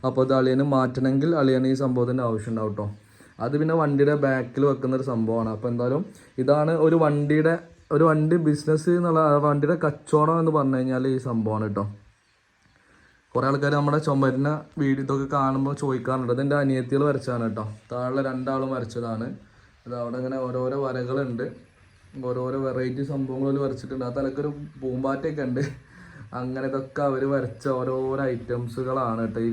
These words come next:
കാണുന്നത്. അപ്പൊ മക്കളെ, ഇതാണ് വണ്ടിയുടെ ആർ സി ട്ടോ.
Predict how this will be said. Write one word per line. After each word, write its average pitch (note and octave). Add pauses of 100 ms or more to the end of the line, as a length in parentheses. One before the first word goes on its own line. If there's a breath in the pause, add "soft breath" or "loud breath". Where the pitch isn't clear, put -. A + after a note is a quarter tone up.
കാണുന്നത്. A#2 (680 loud breath)
അപ്പൊ D3 (380)
മക്കളെ, B2+
ഇതാണ് B2+
വണ്ടിയുടെ A2+
ആർ G2
സി A#2
ട്ടോ. B2